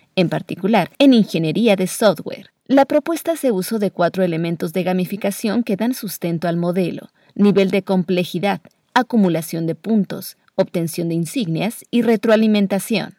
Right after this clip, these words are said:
Para la implementación del primer elemento, nivel de complejidad, la propuesta utiliza como referencia la taxonomía de Bloom en sus primeros cuatro niveles:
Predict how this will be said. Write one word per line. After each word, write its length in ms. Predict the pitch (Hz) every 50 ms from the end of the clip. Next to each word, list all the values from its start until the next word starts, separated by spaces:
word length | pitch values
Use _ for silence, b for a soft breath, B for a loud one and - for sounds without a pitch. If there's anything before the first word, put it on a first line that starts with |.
| _ _ _ _ _ _ _
Para 200 | - 208 196 190
la 100 | 185 180
implementación 680 | 180 175 180 175 175 175 170 156 175 175 - - 185 180
del 140 | 190 196 190
primer 340 | - 175 175 170 160 160
elemento, 600 | 165 165 175 196 226 226 190 156 143 170 180 240 _
nivel 340 | - 208 196 175 170 165 160
de 120 | - 165
complejidad, 680 | - 170 170 156 - 175 175 156 - 220 226 240 196 - _
la 160 | - - 240
propuesta 460 | - 269 269 262 - 302 285 - 311 311
utiliza 480 | 285 - 202 175 165 170 - 202 180
como 240 | - 190 180 175 170
referencia 560 | 175 175 - - 180 175 170 170 160 - 208
la 120 | 220 226 214
taxonomía 760 | - 165 151 - - - 180 170 165 165 170 170 165 165 165
de 100 | 185 190
Bloom 280 | 190 214 226 196 180
en 100 | 180 214
sus 180 | 208 - 196 -
primeros 500 | - 180 180 190 208 233 247 254 - -
cuatro 380 | - - 190 196 190 - 185 175
niveles: 680 | 180 180 170 196 185 160 - - - - - - -